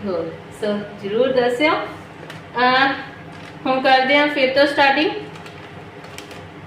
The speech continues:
ਜਦ ਵਿੱਚ ਮੈਂ ਥੋੜ੍ਹੀ ਜਿਹੀ ਪ੍ਰੈਪਰੇਸ਼ਨ ਕਰ ਲਈ ਸੀ, ਪਿਆਜ਼, ਠੀਕ ਹੈ, ਤੇ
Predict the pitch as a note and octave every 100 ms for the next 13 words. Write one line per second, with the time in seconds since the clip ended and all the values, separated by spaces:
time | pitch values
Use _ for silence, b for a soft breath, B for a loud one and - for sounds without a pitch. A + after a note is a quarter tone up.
0 | - - A3+ A3+ A#3+ B3 B3+ C4+ C4 C#4
1 | A#3+ C4 - A#3+ A3+ A3+ - C4 B3 A3+
2 | G#3 A#3+ B3+ C#4+ - B3 G#3+ G#3 A#3 A#3+
3 | D4 - - - - - - - B3+ -
4 | C4 C#4 - - - A#3